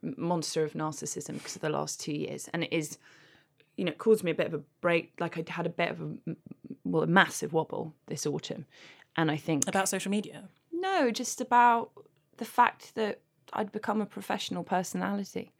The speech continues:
Speaker 1: And, um, I never wanted to become that. That's not what I ever wanted to do. And the problem is I really <laughs> enjoyed it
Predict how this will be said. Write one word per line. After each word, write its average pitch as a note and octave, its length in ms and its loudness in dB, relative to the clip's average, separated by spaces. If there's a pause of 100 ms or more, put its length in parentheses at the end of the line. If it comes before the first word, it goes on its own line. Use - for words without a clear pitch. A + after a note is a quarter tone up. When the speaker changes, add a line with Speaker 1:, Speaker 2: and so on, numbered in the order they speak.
(540)
Speaker 1:
And, D#3+ 400 2 (200)
um, E3 580 6
I D#3+ 100 -4
never E3 200 2
wanted D#3+ 380 0
to D#3 80 -8
become E3 340 -2
that. E3 180 -4 (400)
That's - 220 -4
not E3 140 2
what E3+ 100 0
I E3+ 60 2
ever E3 200 0
wanted E3+ 280 -2
to - 60 -4
do. C#2 280 -2 (480)
And E3 120 0
the E3+ 40 0
problem F3 320 6
is D#3 120 0
I E3 60 2
really D#3 220 -2
<laughs> E3+ 80 2
enjoyed G3 420 0
it D#3+ 180 -2